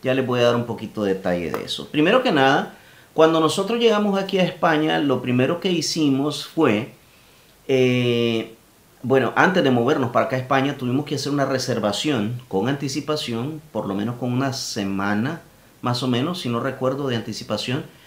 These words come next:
en una, en la página de Airbnb. La página de Airbnb, que aquí les voy a dejar el logo,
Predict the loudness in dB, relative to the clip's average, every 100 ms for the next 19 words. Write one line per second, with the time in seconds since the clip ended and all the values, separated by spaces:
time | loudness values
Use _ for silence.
0 | -20 -20 -12 0 2 4 4 2 2 2
1 | 0 0 2 0 2 2 2 2 2 2
2 | 2 2 2 2 2 -2 -4 -12 _ _
3 | -20 -20 -20 -4 -2 2 2 2 2 2
4 | 2 4 4 4 4 2 2 0 -2 -4
5 | -2 0 0 0 2 0 2 0 0 -4
6 | -8